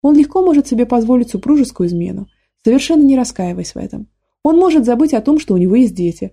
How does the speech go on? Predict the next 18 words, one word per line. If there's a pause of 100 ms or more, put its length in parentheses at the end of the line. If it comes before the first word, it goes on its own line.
о
которых
надо
заботиться
и
участвовать
в
их
воспитании
и
обучении. (420)
Он
может
рискнуть
имуществом
и
благосостоянием
семьи